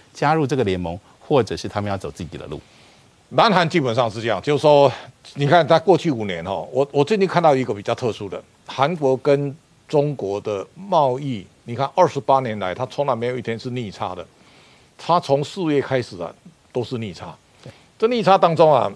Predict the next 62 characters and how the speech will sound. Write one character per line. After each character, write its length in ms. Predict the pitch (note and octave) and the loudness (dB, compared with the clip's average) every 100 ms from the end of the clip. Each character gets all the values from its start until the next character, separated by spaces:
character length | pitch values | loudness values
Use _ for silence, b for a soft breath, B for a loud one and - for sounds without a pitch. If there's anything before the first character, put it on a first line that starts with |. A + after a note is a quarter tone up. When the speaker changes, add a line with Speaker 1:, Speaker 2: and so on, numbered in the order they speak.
| - | -2
Speaker 2:
有 120 | B2+ | -2
一 60 | D#3+ | 2
个 160 | C#3+ | 2
很 100 | G#2+ G2 | 2 2
大 120 | C#3 | 2
的 240 | A#2 G#2 - _ _ - | 2 -2 -6 _ _ -6
这 80 | C3 | -2
个 220 | A#2 A2 _ - | -2 -4 _ -10
产 260 | - B2 | -2 -2
品 220 | C3+ G#2+ F#2 | -2 -8 -6
项 240 | C#3 G#2 | -6 -6
是 220 | - G2 - b b | -10 -12 -12 b b
成 260 | - C3 C#3+ | -6 -4 -2
熟 180 | C#3 B2 | -2 -4
制 160 | D#3 | -4
成 140 | A#2+ F#2 | -8 -10
的 80 | G2+ | -8
半 160 | A2+ | -6
导 140 | F#2 F#2 | -6 -10
体。 140 | G2 - b b b b b - | -14 -20 b b b b b -2
我 120 | D#3 | 2
们 160 | G3+ | 4
难 160 | F3 D#3 | 4 2
以 60 | C#3+ | 0
想 180 | A#2 | -4
象 180 | G2+ A#2 | -2 -4
啊， 180 | E2+ - - | -4 -14 -18
南 280 | B2 B2+ F3+ | -4 0 0
韩 260 | D#3+ A#2+ A#2 | 0 -2 -2
的 100 | A#2 | -4
半 200 | A#2+ C3 | -2 -2
导 140 | A2 | -2
体 180 | G#2+ F#2+ G#2+ | -4 -10 -14
已 40 | |
经 160 | G#2+ B2 | -12 -10
是 240 | C3+ G#2+ - b b b | -8 -10 -12 b b b
世 240 | - - D#3+ | -12 -6 0
界 180 | D3+ A2+ | 2 2
前 220 | - A#2+ | 0 -4
几 140 | A#2+ | -6
名 180 | F2 F2 | -12 -10
的 160 | F#2 F2+ | -8 -10
强-， 320 | - C3 A2 A#2+ | -8 -6 -6 -8
好， 220 | - F#2+ D#2+ | -10 -10 -8
强 280 | - A2 | -8 -6
项。 180 | A#2 C#3 - - b b b b b b | 0 0 -2 -20 b b b b b b
中 180 | - A3+ | 0 0
国 160 | F#3 D#3+ | 2 2
现 140 | F#3 | 4
在 180 | E3 C#3+ | 4 2
看 260 | - E3+ D#3 | 0 -2 0
起 100 | A#2+ | 0
来 60 | |
那 120 | A#2 C#3+ | 0 -2
个 100 | B2+ | -4
成 260 | - B2+ | -4 -6
熟 180 | C#3+ A#2+ | -2 -2
制 140 | A#2+ B2+ | -2 -4
程， 160 | G#2 | -6
Speaker 1:
对。 100 | G2 - | -8 -6
Speaker 2:
它 120 | C3+ | -4
有， 200 | G#2 F2 | -4 -6